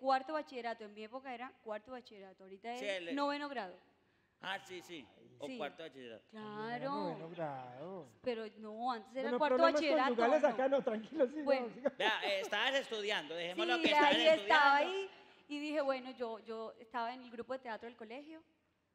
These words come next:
Speaker 1: y nada, terminé el colegio y le dije a mi mamá, "Yo me quiero ir a Bogotá a estudiar teatro".
Speaker 2: Ay, qué tan intrépida.
Speaker 1: Sí, de una vez y nos
Speaker 2: ¿Y qué te dijo
Speaker 1: fuimos.
Speaker 2: tu mamá? Eh, no, ¿cómo se llama?
Speaker 1: No, mi mamá me apoyó, en,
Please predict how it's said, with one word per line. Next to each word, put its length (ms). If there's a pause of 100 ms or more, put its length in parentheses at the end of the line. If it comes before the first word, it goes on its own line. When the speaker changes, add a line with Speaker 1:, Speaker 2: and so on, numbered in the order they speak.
(400)
Speaker 1:
y 120
nada, 500 (140)
terminé 320
el 80
colegio 240
y 40
le 60
dije 120
a 40
mi 100
mamá, 260
"Yo 100
me 100
quiero 180
ir 80
a 40
Bogotá 280
a 20
estudiar 400
teatro". 400 (360)
Speaker 2:
Ay, 420
qué 140
tan 180
intrépida. 760 (200)
Speaker 1:
Sí, 220
de 120
una 260
vez 180
y 80
nos 160
Speaker 2:
¿Y 100
qué 100
te 120
dijo 160
Speaker 1:
fuimos. 40
Speaker 2:
tu 80
mamá? 320
Eh, 80
no, 300
¿cómo 140
se 80
llama? 180
Speaker 1:
No, 260
mi 100
mamá 160
me 60
apoyó, 440
en, 140